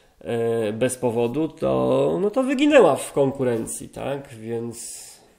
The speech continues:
zostali <laughs> tylko tacy, którzy, e, których łączy pewien skuteczny sposób, skuteczny sposób,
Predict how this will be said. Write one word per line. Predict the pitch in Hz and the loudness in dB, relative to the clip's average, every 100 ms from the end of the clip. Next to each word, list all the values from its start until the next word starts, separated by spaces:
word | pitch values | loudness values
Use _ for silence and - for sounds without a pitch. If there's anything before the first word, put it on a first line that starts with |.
| _ - _ _ _ - | _ -20 _ _ _ -20
zostali | 127 120 - 120 120 117 | -10 -10 -8 -6 -4 -2
<laughs> | 123 | 0
tylko | 143 - | 0 0
tacy, | - 147 - 139 | -2 -4 -2 -4
którzy, | - - 131 120 117 117 - - - - _ - | -6 -2 0 0 -2 -6 -20 -20 -20 -20 _ -8
e, | 117 117 113 98 92 92 - - - | -4 -2 -4 -6 -8 -10 -12 -12 -14
których | - - 127 120 | -14 -6 -4 -2
łączy | 117 147 196 196 147 | 0 2 2 0 -4
pewien | - 160 175 170 170 160 - - _ - | -2 0 0 2 0 0 -8 -20 _ -12
skuteczny | - - - 196 247 240 - 190 | -6 -6 -4 0 2 2 0 -2
sposób, | - 180 175 - 160 - - | -2 -4 -4 -4 -6 -8 -14
skuteczny | - - 135 143 - 135 | -14 -10 -4 -4 -2 -6
sposób, | - 123 113 120 - | -2 -4 -4 -6 -8